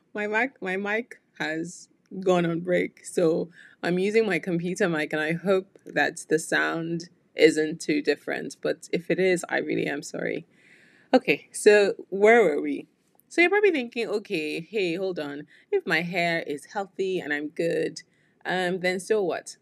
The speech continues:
The only so what I'd say is that if you are sure that you're being intentional and you've been doing things that preserve your cuticle, then great. If you were winging it, <laughs>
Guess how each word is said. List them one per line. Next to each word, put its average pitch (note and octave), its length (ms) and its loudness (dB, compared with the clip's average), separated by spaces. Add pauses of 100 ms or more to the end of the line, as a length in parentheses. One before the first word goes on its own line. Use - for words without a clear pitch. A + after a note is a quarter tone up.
The F#3 160 0
only D4 220 2
so G3+ 220 0
what D#3+ 200 -2
I'd - 220 -8
say D3 220 -2
is - 100 -8
that C#3 200 0
if - 180 -4
you F#3 120 2
are E3+ 120 0
sure A3 300 -2
that F3 100 -2
you're C#3+ 120 -4
being D#3+ 200 -2
intentional C#3 600 -8
and C3+ 140 -12
you've C#3 140 -12
been C#3 180 -6
doing D#3 420 -6 (500)
things D3 460 6
that C3 220 -2
preserve D3+ 400 2
your C3 140 0
cuticle, C3+ 540 -2
then C3+ 280 -4 (160)
great. - 560 0 (320)
If F#3 180 0
you F3+ 120 6
were E3+ 180 10
winging A3+ 400 6
it, D#3+ 260 0 (160)
<laughs> F4+ 100 6